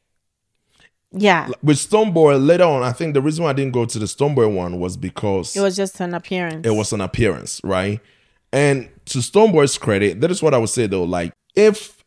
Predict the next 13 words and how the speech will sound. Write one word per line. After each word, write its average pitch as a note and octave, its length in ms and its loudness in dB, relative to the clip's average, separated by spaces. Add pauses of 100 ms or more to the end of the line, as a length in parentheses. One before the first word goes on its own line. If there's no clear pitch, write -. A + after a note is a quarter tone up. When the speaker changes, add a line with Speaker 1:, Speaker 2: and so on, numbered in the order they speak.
(140)
Speaker 2:
he E3+ 360 0
thought C#3+ 340 2
it B2+ 60 2
was A#2 180 -2
an A2 120 -4
appearance C3 540 -2
and G#2+ 140 -4
then G#2 100 -2
he A2 300 -4
ended C3+ 320 2
up - 400 -2
performing, A2+ 680 0
Speaker 1:
Performing. F3 240 -8